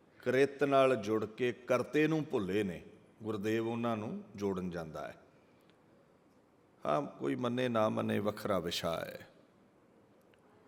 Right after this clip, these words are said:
ਮਹਾਰਾਜ ਅਕਾਲ ਪੁਰਖ ਨਾ ਨਿਰਗੁਣ ਸਰੂਪ ਨਾ ਜੋੜਨ ਜਾਂਦੇ ਨੇ। "ਗੁਰ ਸੇਵਕ ਕਉ ਬਿਗਨ ਨਾ ਭਗਤੀ ਹਰਪੂਰ ਦ੍ਰਿੜਾਇਆ ਗਿਆਨਾ ਹੈ।"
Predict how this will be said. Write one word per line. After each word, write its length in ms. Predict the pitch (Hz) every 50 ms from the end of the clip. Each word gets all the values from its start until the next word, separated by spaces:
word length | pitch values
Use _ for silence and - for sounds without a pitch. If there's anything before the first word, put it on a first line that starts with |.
| - - - _ - _ - - - - - - - 87
ਮਹਾਰਾਜ 540 | 98 104 117 123 123 123 123 120 110 98 90 82 80 - - - - - - - - - - - - - _ _ _ - - _ _ _ _ _ - - - - - - - - - - _ _ _ _ _ _ - 104
ਅਕਾਲ 360 | - - 120 127 143 151 147
ਪੁਰਖ 380 | - - 147 151 147 - 156
ਨਾ 200 | 151 147 147 143
ਨਿਰਗੁਣ 400 | 135 135 131 127 123 127 135 135
ਸਰੂਪ 440 | 127 - - 120 113 123 123 120 -
ਨਾ 180 | 123 123 120 117
ਜੋੜਨ 440 | 104 110 110 110 110 113 113 104 95
ਜਾਂਦੇ 360 | 92 90 90 90 92 90 90
ਨੇ। 180 | 85 85 - - - - - - - - - - - -
"ਗੁਰ 280 | 107 104 117 120 120 107
ਸੇਵਕ 500 | - - 98 98 107 110 113 107 - 104
ਕਉ 600 | - - - 107 110 110 110 107 107 107 107 104
ਬਿਗਨ 460 | 90 87 90 104 110 113 120 117 110
ਨਾ 440 | 104 98 95 95 98 101 104 101 98 - -
ਭਗਤੀ 460 | 98 82 82 82 - - 101 98 95
ਹਰਪੂਰ 640 | 87 95 95 92 92 - - 98 98 101 104 107 104
ਦ੍ਰਿੜਾਇਆ 680 | 95 90 87 95 92 92 90 90 85 80 82 92 95
ਗਿਆਨਾ 520 | 92 85 87 85 85 85 90 98 107 107 104
ਹੈ।" 300 | 107 123 127 131 135